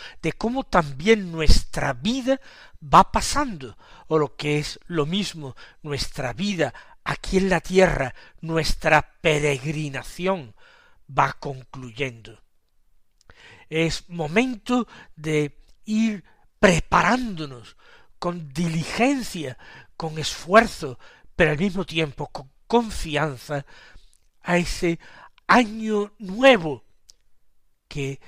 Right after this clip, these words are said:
viviremos un día intensamente en la presencia del Señor,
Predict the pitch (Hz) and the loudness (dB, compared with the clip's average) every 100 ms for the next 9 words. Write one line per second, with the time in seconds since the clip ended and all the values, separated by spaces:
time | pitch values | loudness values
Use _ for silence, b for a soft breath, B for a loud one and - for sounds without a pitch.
0 | b b 156 143 123 143 156 156 175 165 | b b -18 -10 -6 -4 0 2 2 0
1 | 143 - 190 175 143 151 143 127 b b | -8 -10 -10 -10 -12 -8 -8 -8 b b
2 | - 143 135 190 185 170 160 147 139 127 | -14 -14 -8 -6 -4 -2 -2 -2 -6 -8
3 | 147 139 151 - 151 143 - 202 214 180 | -8 2 2 2 -2 0 4 2 0 -4
4 | 151 151 185 - 127 123 123 | -4 -4 -6 -8 -12 -12 -14